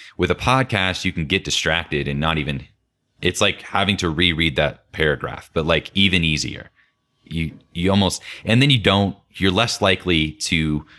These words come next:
rewind that thirty, fif-, that fifteen to thirty seconds than you are to reread the paragraph, um, in a book that you got distracted in. So books for me have been really good at keeping me away from my phone.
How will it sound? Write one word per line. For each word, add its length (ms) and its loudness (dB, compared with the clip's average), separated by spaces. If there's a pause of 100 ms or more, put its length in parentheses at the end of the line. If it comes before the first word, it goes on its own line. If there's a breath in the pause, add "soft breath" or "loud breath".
(140 soft breath)
rewind 560 2
that 240 -2
thirty, 260 0
fif-, 300 -4
that 120 0
fifteen 360 0
to 80 -6
thirty 200 0
seconds 440 -2
than 100 -2
you 160 -2
are 200 0
to 460 -6 (540 loud breath)
reread 540 0
the 120 -2
paragraph, 680 -4 (540 soft breath)
um, 460 -2 (760)
in 100 0
a 60 0
book 260 -2
that 120 -2
you 80 -8
got 160 -4
distracted 500 -8
in. 140 -20 (560 loud breath)
So 420 0 (180)
books 360 0
for 160 0
me 480 0 (160)
have 140 -6
been 140 0
really 220 0
good 220 2
at 100 -4
keeping 320 -2
me 120 2
away 260 0
from 200 -2
my 140 0
phone. 460 -2